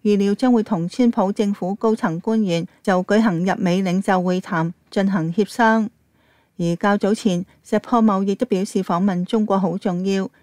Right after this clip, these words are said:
並且計劃可能喺二月訪問北京。咁樣，石破茂係會先訪問美國啊，抑或係想訪問北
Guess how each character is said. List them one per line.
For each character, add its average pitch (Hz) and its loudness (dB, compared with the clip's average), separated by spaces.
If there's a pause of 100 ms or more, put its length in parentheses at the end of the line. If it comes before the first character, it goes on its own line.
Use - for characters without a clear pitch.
(100)
並 180 -4
且 208 0
計 190 2
劃 180 0
可 185 0
能 180 0
喺 180 -2
二 180 0
月 185 -4
訪 170 -2
問 175 -2
北 208 -2
京。 208 0 (560)
咁 175 0
樣， 202 2
石 190 -2
破 214 0
茂 196 2 (220)
係 220 2
會 220 4
先 285 2
訪 214 2
問 208 2
美 185 -2
國 220 -2
啊， 247 2 (240)
抑 277 2
或 233 4
係 185 0
想 185 -2
訪 196 0
問 190 0
北 233 -6